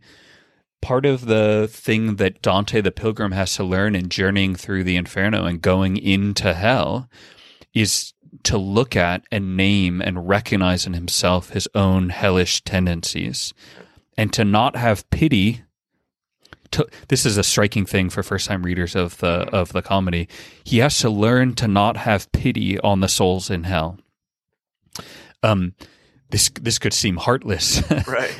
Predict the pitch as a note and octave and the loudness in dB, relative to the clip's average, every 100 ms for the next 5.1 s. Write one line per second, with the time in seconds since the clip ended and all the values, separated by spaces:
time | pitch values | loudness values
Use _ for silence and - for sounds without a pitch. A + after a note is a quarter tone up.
0 | - A2+ - A#2+ - - - A2+ - B2+ | -6 -2 -2 -2 -4 -4 -4 -4 0 0
1 | - B2 A2+ A2+ G#2+ A2+ G2+ - - C#3 | 2 0 2 2 2 2 0 -2 0 2
2 | G3 A2 G2 G#2 G2 G2 A#2+ C3+ G#2 A2+ | 2 2 0 0 -2 0 -2 -2 -2 -2
3 | G#2+ G2 G2 F2+ C#3+ E3 - - A2+ - | -2 -2 0 -2 -2 -4 -4 -6 -4 -2
4 | - G#3 - - - _ A#2+ - _ - | -2 -2 -4 -20 -20 _ -4 -4 _ -2
5 | A#2+ | 0